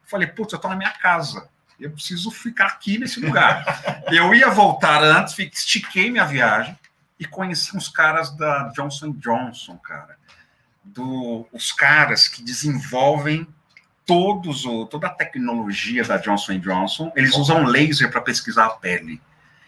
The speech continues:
Pra saber se um cosmético vai dar certo ou não, eles usam laser pra pesquisar se o comportamento do, do, da pele responde àquele cosmético ou não.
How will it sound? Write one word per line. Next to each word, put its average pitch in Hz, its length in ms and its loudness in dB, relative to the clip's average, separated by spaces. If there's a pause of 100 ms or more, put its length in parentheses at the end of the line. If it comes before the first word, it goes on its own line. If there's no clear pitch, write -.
(160)
Pra 120 160 4
saber 131 380 4
se - 200 2
um 123 80 2
cosmético 101 840 -2
vai - 240 4
dar 123 100 2
certo 104 440 2
ou 151 80 4
não, 143 400 6 (640)
eles 123 320 2
usam 143 360 2
laser 143 600 2 (280)
pra 139 240 4
pesquisar 160 960 4
se 160 520 0
o 156 140 0
comportamento 160 1300 0
do, 107 360 -6
do, 101 180 -6
da 107 160 2
pele 170 400 4
responde 170 480 0
àquele 131 220 0
cosmético 117 560 -2
ou 185 60 -2
não. 107 200 -4